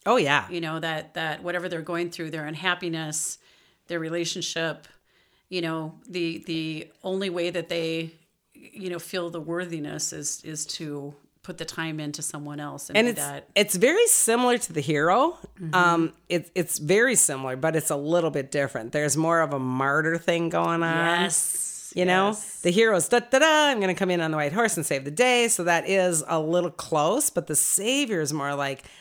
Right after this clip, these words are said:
Speaker 1: "I'm gonna <laughs> suffer." It's that damn
Speaker 2: Yeah.
Speaker 1: suffering thing.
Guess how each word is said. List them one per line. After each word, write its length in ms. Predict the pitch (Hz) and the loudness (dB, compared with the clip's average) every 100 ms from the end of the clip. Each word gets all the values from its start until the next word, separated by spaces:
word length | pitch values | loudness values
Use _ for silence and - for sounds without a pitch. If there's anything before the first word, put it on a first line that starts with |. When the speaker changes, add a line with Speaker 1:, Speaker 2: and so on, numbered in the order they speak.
| - _ | -20 _
Speaker 1:
"I'm 300 | 208 247 269 | 2 2 4
gonna 240 | 202 143 120 | 0 0 2
<laughs> 680 | - - - - - - | 2 4 2 2 0 0
suffer." 1120 | - - - - - 240 - 254 - - 269 - - | -4 -4 -8 -8 2 2 2 -4 -4 -4 -4 -4 -10
It's 140 | - | -2
that 220 | 196 156 151 | 0 0 0
damn 220 | 156 175 | 2 2
Speaker 2:
Yeah. 60 | |
Speaker 1:
suffering 440 | 175 160 151 151 135 | 2 0 0 -4 -2
thing. 140 | 131 | -4